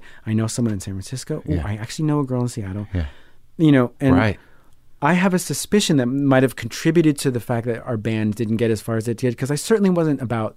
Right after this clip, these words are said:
Speaker 1: the music.
Speaker 2: <laughs>
Speaker 1: Right?
Speaker 2: Yeah, yeah, yeah.
Speaker 1: When I was at recording studios with the band, I never
Speaker 2: Uh,
Speaker 1: thought,
Speaker 2: maybe it
Speaker 1: like,
Speaker 2: should have been a different kind of band.
Speaker 1: Maybe.
Speaker 2: <laughs>
Speaker 1: But I still would have found the same chaos. I think I
Speaker 2: Well
Speaker 1: still would have. And, and, and I say these things because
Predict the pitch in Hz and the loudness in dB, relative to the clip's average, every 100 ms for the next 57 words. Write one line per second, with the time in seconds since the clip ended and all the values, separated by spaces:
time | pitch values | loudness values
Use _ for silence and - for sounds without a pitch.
0 | - 131 117 123 110 - - - _ - | -8 -2 2 2 0 -6 -16 -20 _ -20
1 | - - 127 - 131 117 135 131 - 135 | -8 -2 -2 0 -2 0 0 0 2 4
2 | 165 131 113 98 85 90 147 180 208 208 | 4 2 0 -2 -2 0 4 6 6 6
3 | 202 170 156 - 262 254 180 151 135 127 | 4 0 -4 2 4 4 4 4 2 0
4 | 127 127 143 190 170 - 151 127 127 120 | 0 2 4 2 2 2 4 6 4 4
5 | 123 117 110 107 113 117 104 117 117 110 | 2 4 4 4 2 2 0 0 2 2
6 | 98 110 139 156 147 226 254 107 90 185 | 2 0 0 4 6 6 4 2 0 -4
7 | - - 208 - - - - - - - | -4 -4 -4 -4 -6 -4 -4 -4 -4 -4
8 | - - - 233 285 - 320 294 240 202 | -4 -6 4 6 6 6 6 6 6 4
9 | 190 180 - 175 175 196 196 113 95 - | 4 4 4 2 4 6 6 4 0 -8
10 | - - 180 190 220 190 - 196 190 190 | -10 0 2 6 6 6 4 6 6 4
11 | 208 214 214 214 - 196 196 190 - - | 0 4 4 4 4 4 4 4 -4 -16
12 | - - 180 196 - 262 285 240 - 170 | -18 -2 2 2 4 4 6 6 4 2
13 | 165 156 - 156 | 2 0 0 0